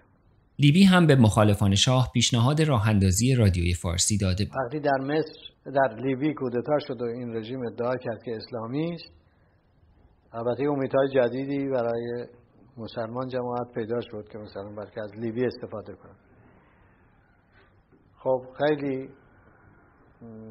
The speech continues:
Speaker 2: فشار بود که مثلاً تماس گرفته بشود و، و از امکانات دولت لیبی استفاده کنند.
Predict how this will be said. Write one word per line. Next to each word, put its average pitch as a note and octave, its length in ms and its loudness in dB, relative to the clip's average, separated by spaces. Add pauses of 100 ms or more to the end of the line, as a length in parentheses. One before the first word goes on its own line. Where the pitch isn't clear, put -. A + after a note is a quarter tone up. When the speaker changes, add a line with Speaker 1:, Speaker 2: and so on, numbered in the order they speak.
(380)
Speaker 2:
فشار D3 440 0 (240)
بود D3 220 -4
که D3+ 120 -8
مثلاً B2+ 380 -8
تماس B2 340 -2 (100)
گرفته B2+ 300 -8
بشود B2 460 -12
و، A#2+ 160 -12 (1120)
و G2+ 180 -16 (1400)
از A2 200 -12
امکانات A#2 560 -14
دولت A2 420 -14
لیبی G#2 540 -14
استفاده A2 480 -14
کنند. - 160 -20